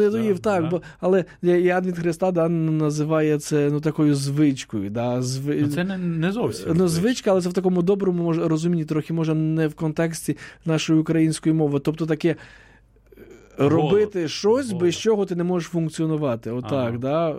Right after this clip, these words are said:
Speaker 2: Ш-, ш-, ш-, щось такого. Для, для того, наприклад, для мене ці дві години є важливі. Бо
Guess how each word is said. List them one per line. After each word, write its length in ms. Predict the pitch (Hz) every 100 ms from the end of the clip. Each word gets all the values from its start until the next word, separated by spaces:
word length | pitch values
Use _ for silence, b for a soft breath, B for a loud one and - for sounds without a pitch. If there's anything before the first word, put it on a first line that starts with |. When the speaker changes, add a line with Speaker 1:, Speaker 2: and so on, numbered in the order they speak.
| - 139 143
Speaker 2:
Ш-, 180 | -
ш-, 160 | 143 156
ш-, 280 | 147 156 156
щось 240 | - 160
такого. 460 | - 160 165 135 123 B B B
Для, 120 | 165 156
для 220 | 170 170
того, 240 | 202 196
наприклад, 400 | 196 180 175 147
для 120 | 143
мене 240 | 160 196 202
ці 140 | -
дві 200 | 147 170
години 440 | 170 147 151 170 143
є 260 | 135 135 - B B -
важливі. 760 | 135 143 143 151 143 113 85 - B B
Бо 280 | 156 160 139